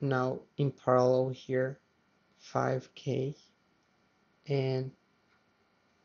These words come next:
fifteen K. So again, the procedure is basically the same.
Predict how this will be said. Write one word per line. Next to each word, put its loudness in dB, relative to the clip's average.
fifteen -8
K. -6
So 2
again, 2
the -4
procedure -2
is -4
basically -4
the -10
same. -6